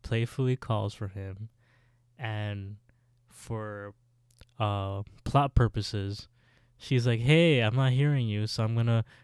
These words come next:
turn off the light to get your attention." And, um, well, she, not, not the light, the switch. So this switch is the master switch for all the electricity in the basement.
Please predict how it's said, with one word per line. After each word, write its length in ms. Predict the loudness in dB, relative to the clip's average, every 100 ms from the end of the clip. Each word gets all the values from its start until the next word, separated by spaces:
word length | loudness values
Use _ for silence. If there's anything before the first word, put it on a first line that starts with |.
| _ _
turn 400 | 2 4 2 -4 -12 _ 4
off 340 | 6 6 2
the 120 | 0
light 420 | 2 2 0 -2 -4
to 80 |
get 260 | 0 0 0
your 80 | -2
attention." 600 | 0 -2 -2 -6 -12 -14 -20 _ _ _ _ _
And, 540 | -6 -4 -4 -6 -8 -12 _ _ -6
um, 560 | -4 -4 -8 -12 -14 -16 _ _ -4
well, 220 | 0 0
she, 140 | 2
not, 260 | 4 4 2 _ 0
not 200 | 0 0
the 80 |
light, 240 | -4 -6 -6
the 60 |
switch. 560 | -6 2 2 2 -4 -14 _ -20 -20 _
So 200 | -8 -4
this 200 | 0 0
switch 760 | 2 2 2 2 0 -10 -14 -14 -18 _ _ _ -6
is 180 | -4
the 80 | -2
master 440 | 0 2 2 2 -4
switch 340 | -6 -8 -8
for 120 | -8
all 220 | -6 -4 -4
the 80 |
electricity 600 | -4 -6 -4 -4 -4 -8 -8
in 140 | -8
the 60 | -12
basement. 580 | -10 -8 -8 -10 -14